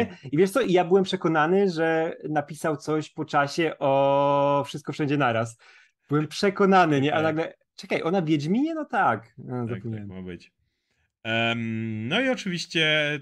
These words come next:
Speaker 1: nie od Netflixa, ale od, e,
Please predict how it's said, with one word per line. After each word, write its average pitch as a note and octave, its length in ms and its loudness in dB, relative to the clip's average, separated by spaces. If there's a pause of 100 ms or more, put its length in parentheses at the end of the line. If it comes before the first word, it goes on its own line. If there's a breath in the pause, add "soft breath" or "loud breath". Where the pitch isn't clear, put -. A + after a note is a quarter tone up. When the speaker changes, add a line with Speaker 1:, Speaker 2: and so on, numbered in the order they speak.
Speaker 1:
nie D3+ 320 0
od B2+ 100 -2
Netflixa, A2 500 -8
ale G#2+ 640 -6
od, G#2 520 -8 (540)
e, A2 720 -2